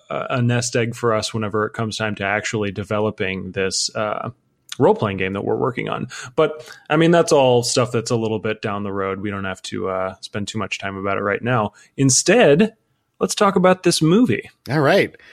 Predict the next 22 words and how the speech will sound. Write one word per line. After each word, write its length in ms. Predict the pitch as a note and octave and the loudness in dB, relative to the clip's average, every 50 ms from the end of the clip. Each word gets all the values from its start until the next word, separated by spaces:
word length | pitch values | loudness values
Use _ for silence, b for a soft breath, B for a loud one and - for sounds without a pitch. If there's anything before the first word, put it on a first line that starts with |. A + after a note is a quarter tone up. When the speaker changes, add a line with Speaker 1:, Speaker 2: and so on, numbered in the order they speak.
| B B | B B
Speaker 2:
Man, 200 | - C#3+ C#3 B2 B2 | -2 0 0 2 2
what 120 | E3+ F#3+ | 2 2
a 40 | D3+ | 2
great 200 | A2+ B2+ A#2+ G#2+ | 2 0 0 0
movie. 360 | G#2 G2+ F2+ D2+ D2 C#2 - | -2 -6 -6 -8 -10 -10 -8
So 140 | - - B2 | -4 -2 0
we're 80 | B2+ D#3 | 2 2
gonna 140 | D#3 D#3 | 2 2
talk 60 | D3+ C3+ | 2 2
about 240 | A#2+ A2 - - _ | 2 0 -2 -2 _
Ip 220 | - D#3 D#3+ - B2 | -2 -2 0 0 -6
Man 160 | A2+ G#2 - | -4 0 2
Speaker 1:
Ugh. 220 | D#3+ C#3+ C3+ A2 F#2+ - | 4 4 2 2 -2 -6
Speaker 2:
from 140 | - F#2+ F#2 | -8 -8 -6
two 180 | - - D#3 D3 | -2 -2 -2 2
thousand 400 | - C#3+ B2 B2 A2 A2 A2 - | 2 2 2 2 2 0 -4 -4
eight, 460 | C#2+ F#2 F#2 G#2+ - - - - _ _ _ _ _ _ _ _ _ _ - - - _ - _ _ _ _ _ _ - | -6 -6 -8 -6 -8 -8 -8 -8 _ _ _ _ _ _ _ _ _ _ -20 -20 -20 _ -20 _ _ _ _ _ _ 0
Speaker 1:
Mm-hmm. 240 | C3 B2 G#2 A#2+ A#2+ | 0 2 2 2 4
Speaker 2:
directed 320 | B2 C3 B2+ - B2+ A2+ | 4 4 2 0 -2 -2
by 160 | G2 A2+ G#2+ | 0 0 2
Wilson 540 | G#2+ G2+ G2+ A#2 C#3 D3 - - C#3+ C3+ B2+ | 0 0 2 2 2 2 2 0 -2 -2 -2
Yip. 320 | G#2+ G#2 B2+ D#3+ - _ | 0 0 -2 -2 -4 _